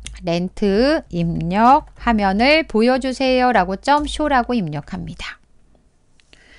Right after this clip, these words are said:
다음은 왼쪽에서 폼을 선택하고 렌트 입력 화면을 선택한 다음 개체 코드 보기 갑니다. 저희는 개체를 유저 폼, 오른쪽의 프로시저에서는 이니셜라이즈를 선택하시고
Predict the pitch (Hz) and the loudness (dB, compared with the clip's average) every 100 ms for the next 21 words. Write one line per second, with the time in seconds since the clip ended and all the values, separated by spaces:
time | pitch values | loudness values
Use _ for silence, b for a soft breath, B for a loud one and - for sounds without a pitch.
0 | b b b b 208 220 208 277 330 208 | b b b b 2 2 2 0 0 0
1 | 262 302 285 277 285 269 - 339 339 339 | 2 2 0 0 0 -2 -2 -2 0 0
2 | 320 320 320 - 277 247 262 233 208 214 | -2 -2 -2 0 0 2 0 2 0 -2
3 | 233 214 226 233 - 226 214 226 233 208 | -2 0 2 0 0 -2 0 0 -2 -4
4 | 190 202 - 185 165 151 202 262 170 - | -4 -6 -4 -4 -2 -2 0 0 -2 -4
5 | - 170 - 185 233 302 - 330 294 233 | -6 -6 -2 0 0 -2 -4 -4 -2 -2
6 | 190 202 175 147 139 - 175 - _ B | -2 -4 -6 -10 -10 -12 -14 -18 _ B
7 | B B B - 208 220 214 214 302 349 | B B B -2 0 0 0 0 0 0
8 | - 202 - 262 254 196 196 220 214 - | -2 -2 2 2 2 2 0 0 0 -2
9 | 185 196 277 359 - 180 202 226 240 240 | -2 2 2 0 -6 -6 -2 -2 0 0
10 | 233 294 - 240 220 185 185 180 247 - | 0 -4 -4 -2 0 0 -2 -2 -2 -2
11 | 196 240 254 285 247 165 160 196 247 233 | -2 -2 0 -2 0 -2 -2 -2 -2 -2
12 | 185 190 180 185 170 139 - 196 165 151 | -4 -6 -8 -12 -10 -12 -4 -2 -2 -4
13 | 127 | -8